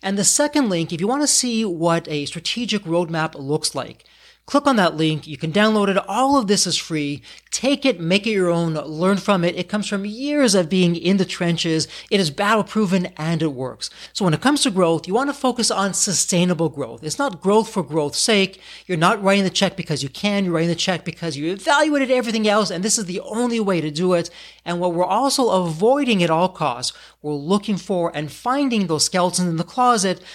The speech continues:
that can actually hold us back on the growth or even put us out of business. So now that we've covered strategy one, what's strategy number two? Well, I'm glad you asked.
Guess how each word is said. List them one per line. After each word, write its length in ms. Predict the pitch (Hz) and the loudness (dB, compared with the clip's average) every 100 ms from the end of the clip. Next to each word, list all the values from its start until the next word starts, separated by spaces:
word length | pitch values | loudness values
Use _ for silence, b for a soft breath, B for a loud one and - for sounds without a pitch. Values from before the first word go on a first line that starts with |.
| B | B
that 120 | 220 202 | -8 -6
can 100 | 240 | -2
actually 500 | 226 262 - 262 226 | -2 -2 -2 -2 -4
hold 420 | - - 285 277 | -8 -4 0 2
us 100 | 208 | 0
back 300 | 220 214 220 | 0 -2 0
on 80 | 196 | -2
the 80 | |
growth 340 | 160 170 165 160 | 0 2 2 0
or 120 | 160 | -2
even 200 | 160 160 | -2 -4
put 300 | - 175 160 | -8 -4 0
us 140 | 160 - | 0 -2
out 180 | 139 123 | -8 -6
of 60 | 123 | -6
business. 460 | 113 123 123 - _ _ | -8 -10 -10 -12 _ _
So 120 | - | -2
now 160 | 202 277 | 2 4
that 80 | 339 | 4
we've 140 | 320 | 0
covered 260 | - 247 202 | 0 -2 0
strategy 480 | - 202 185 175 185 | -2 0 0 0 -2
one, 420 | 143 127 131 170 | -2 -8 -10 -8
what's 220 | 320 330 | -6 -4
strategy 420 | - 247 247 202 | -2 0 0 0
number 240 | 190 156 143 | 0 0 -2
two? 280 | - 131 - | -6 -12 -8
Well, 140 | 285 | -2
I'm 80 | 294 | 0
glad 300 | 262 254 214 | 2 2 2
you 180 | - 175 | 0 0
asked. 340 | 135 123 - | 0 -4 -8